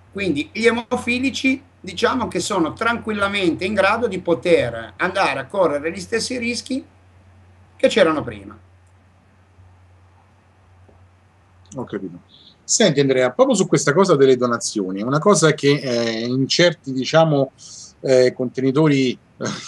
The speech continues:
Speaker 2: così possiamo chiamare, eh, mediatici radicali, si sente spesso qualcuno che fa, e altri che commentano, la proposta di dare la possibilità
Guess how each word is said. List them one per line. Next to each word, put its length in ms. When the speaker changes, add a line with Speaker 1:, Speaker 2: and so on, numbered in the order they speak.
Speaker 2:
così 280
possiamo 340
chiamare, 460
eh, 300
mediatici 640
radicali, 600
si 300
sente 400
spesso 540
qualcuno 600
che 320
fa, 480
e 280
altri 400
che 160
commentano, 580
la 120
proposta 680
di 260
dare 280
la 120
possibilità 840